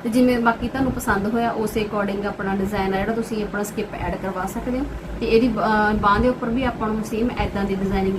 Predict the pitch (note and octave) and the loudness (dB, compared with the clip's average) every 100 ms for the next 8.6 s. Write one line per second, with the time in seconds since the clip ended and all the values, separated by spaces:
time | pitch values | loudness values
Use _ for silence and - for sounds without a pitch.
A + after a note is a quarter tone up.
0 | A3+ B3+ G#3+ E3 D#3+ - - - - - | 0 2 2 0 -4 -6 -8 -6 -4 -4
1 | - - - F#3 F#3 F3+ - - - E3 | -6 -8 -6 -4 -4 -2 -4 -4 -4 -4
2 | - - - - - - - - - - | -6 -8 -10 -12 -12 -12 -12 -12 -12 -12
3 | - - - - - - G#3+ A3+ B3+ B3+ | -14 -14 -12 -12 -12 -4 -2 0 0 0
4 | A#3 C4 G#3 G3 G#3 B3 - B3 C4+ C4 | 2 4 4 2 2 0 -2 -2 0 0
5 | C4 B3+ C4 A#3+ G#3+ G#3+ A#3+ B3 C#4 B3 | 0 -2 0 0 0 2 0 2 2 2
6 | B3 A#3+ A#3+ A3+ A3+ G#3+ A3 A3+ B3 - | 0 0 0 2 2 2 2 2 0 0
7 | A3+ - A3+ A3 A#3 A#3+ A#3+ A#3+ A#3+ A3+ | -2 -6 -6 -2 -2 -2 -4 0 0 2
8 | A3+ A#3+ A#3+ B3 B3+ B3+ | 0 0 -2 0 0 0